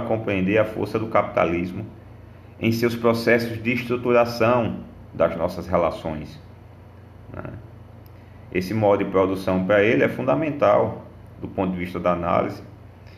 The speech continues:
é, para entender os nossos conflitos. Por quê?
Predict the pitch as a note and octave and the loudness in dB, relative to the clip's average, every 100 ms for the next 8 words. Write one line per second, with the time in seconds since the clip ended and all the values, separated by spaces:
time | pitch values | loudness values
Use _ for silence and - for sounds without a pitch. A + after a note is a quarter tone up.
0 | - - - - - - - - E2+ E2+ | -20 -20 -20 -20 -20 -20 -12 -4 0 2
1 | F2 - G2 G#2 G#2 F#2 F#2 F#2+ F#2 F#2 | 0 2 2 2 -2 0 0 0 -2 -4
2 | - A#2 A2+ F#2+ G2 G#2 F#2+ F#2+ F#2+ - | -6 -6 -6 -2 2 2 2 -2 -10 -12
3 | - - - A2+ - | -18 -8 -2 -2 -2